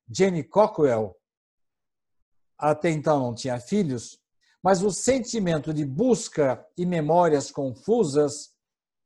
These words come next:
como se não fossem dessa vida, estavam sempre presentes.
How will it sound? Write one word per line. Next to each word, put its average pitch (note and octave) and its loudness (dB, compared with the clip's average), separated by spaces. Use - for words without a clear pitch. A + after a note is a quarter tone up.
como G3+ 2
se G#3 -2
não G#3 0
fossem A3 6
dessa D#3+ 2
vida, D3+ 2
estavam A3 2
sempre G#3+ 2
presentes. A#2 -4